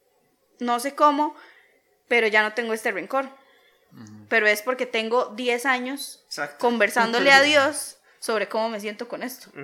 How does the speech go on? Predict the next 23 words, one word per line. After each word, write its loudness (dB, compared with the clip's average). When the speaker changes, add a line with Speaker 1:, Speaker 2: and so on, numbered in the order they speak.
Speaker 2:
Ujú. -20
Speaker 3:
Totalmente. -10
Speaker 2:
Me -6
parece -2
muy -6
curioso -4
que -2
Dios -2
siempre 0
a 4
uno -2
le -2
va 0
a 0
decir -6
lo -8
que -10
uno -8
necesita, -12
Speaker 3:
Ujú. -20
Speaker 2:
¿verdad? -8
Y, -12
y -14